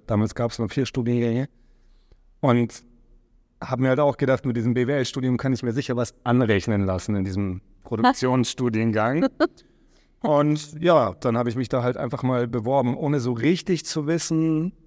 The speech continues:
Speaker 1: was mich erwartet. Aber ich hatte schon Bock, weil ich hab irgendwie schon immer so versucht zu schreiben oder hab einfach auch sehr viel,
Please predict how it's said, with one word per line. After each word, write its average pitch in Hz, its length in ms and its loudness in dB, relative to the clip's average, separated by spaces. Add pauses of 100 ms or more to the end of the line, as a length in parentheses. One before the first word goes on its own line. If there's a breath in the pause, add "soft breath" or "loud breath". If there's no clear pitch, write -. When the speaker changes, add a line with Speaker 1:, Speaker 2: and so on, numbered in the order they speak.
Speaker 1:
was - 240 0
mich 160 180 0
erwartet. 139 420 -2
Aber 113 120 -2
ich - 100 -8
hatte 139 180 -2
schon 120 220 -2
Bock, 117 300 0
weil 117 120 0
ich 113 120 -4
hab 123 120 -4
irgendwie 123 220 0
schon 131 180 -2
immer 135 240 0
so 120 200 -2
versucht 123 560 0
zu - 200 -2
schreiben 123 560 0
oder 110 160 0
hab 113 120 -6
einfach 120 200 -2
auch 135 140 -4
sehr 120 280 -2
viel, 123 360 -2